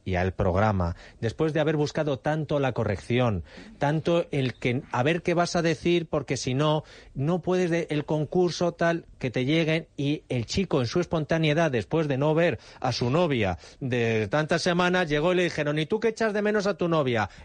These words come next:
"El culo". "¿Y tú por qué te crees que lo está haciendo bien tu novia en el programa musical?". "Porque es una tía buena, mantecá". "Eh, ¿y qué vamos a hacer cuando vayas a salir fuera?". "Pues ni te cuento". Ella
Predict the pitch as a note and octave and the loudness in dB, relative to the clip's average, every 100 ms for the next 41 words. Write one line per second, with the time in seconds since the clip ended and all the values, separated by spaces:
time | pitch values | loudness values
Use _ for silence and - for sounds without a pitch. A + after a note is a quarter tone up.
0 | - D#3+ D#3+ D#3 D3 - F#3 D#3 G#2 - | -6 0 2 2 0 0 2 2 0 -4
1 | - - F#3+ - A3 A3 G#3 G#3 G#3 G#3 | -14 -6 -4 0 0 0 -2 -2 0 -2
2 | G#3 G3+ F#3 G3 G3+ G3 F#3+ F#3 F#3+ F#3 | 0 -2 0 0 0 2 2 0 0 2
3 | F#3+ G3 F#3+ E3+ E3+ F3 E3+ F3+ E3 F#3 | 2 2 2 0 -2 -2 0 0 2 2
4 | F#3 F#3+ F3+ F#3 F3+ E3 E3+ C3+ - - | 0 0 0 0 -2 0 0 0 -2 -8
5 | - D#3 D3 F3+ F3+ F#3+ F#3+ F#3+ F3+ F#3+ | -2 0 0 0 0 0 0 2 2 2
6 | G3+ F#3+ F3 D3+ C#3+ D#3+ C3+ - - - | 0 0 -2 -2 -2 0 0 -4 -14 -14
7 | - E3 E3+ E3+ E3+ E3+ F#3 F3+ - A3+ | -6 -2 0 0 0 0 0 -2 0 0
8 | A#3 A3+ A3+ G#3 A3 A3 G#3+ G#3+ G3 G3+ | 2 0 -2 -2 0 0 0 0 2 2
9 | G#3+ G3 F#3 F#3+ F#3+ - F#3 D3+ C3 D3+ | 2 0 -2 -2 -2 0 0 0 -2 -2
10 | D3 C#3+ C#3+ F3 E3+ B2+ G#2 - - - | -2 -2 0 0 -2 -2 -6 -6 -14 -20
11 | - - G#3 F3 F3+ F#3 | -10 0 2 2 0 0